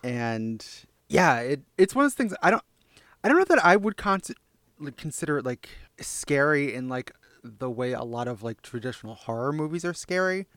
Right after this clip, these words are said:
but there's a more, like, insidious kind of, like, yeah, that's terrifying in a whole other deeper kind of way.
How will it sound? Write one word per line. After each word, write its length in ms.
but 200
there's 220
a 60
more, 440
like, 420
insidious 720
kind 260
of, 180
like, 320
yeah, 480
that's 640
terrifying 720
in 80
a 140
whole 520
other 220
deeper 500
kind 160
of 100
way. 340